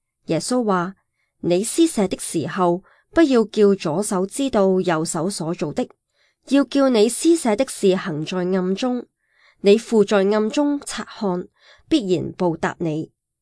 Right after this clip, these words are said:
馬太福音六章三至四節。你擺設筵席，倒要請那貧窮的、殘廢的、瘸腿的、瞎眼的，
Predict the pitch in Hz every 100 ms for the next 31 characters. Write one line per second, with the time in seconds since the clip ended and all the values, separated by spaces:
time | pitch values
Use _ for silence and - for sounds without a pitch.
0 | _ - 180 - 226 226 311 - 285 285
1 | 277 185 - - 247 254 247 - 254 254
2 | 247 180 - 160 156 - - _ _ _
3 | _ _ _ _ _ _ _ - 233 285
4 | 233 226 302 - 202 180 165 202 - _
5 | _ _ _ - 208 294 277 - 202 185
6 | 226 254 196 196 - 160 151 170 151 240
7 | 294 _ _ _ _ - 190 160 165 185
8 | 202 202 - - _ _ _ - 202 143
9 | - 175 185 294 - _ _ _ - 226
10 | - 180 170 180 262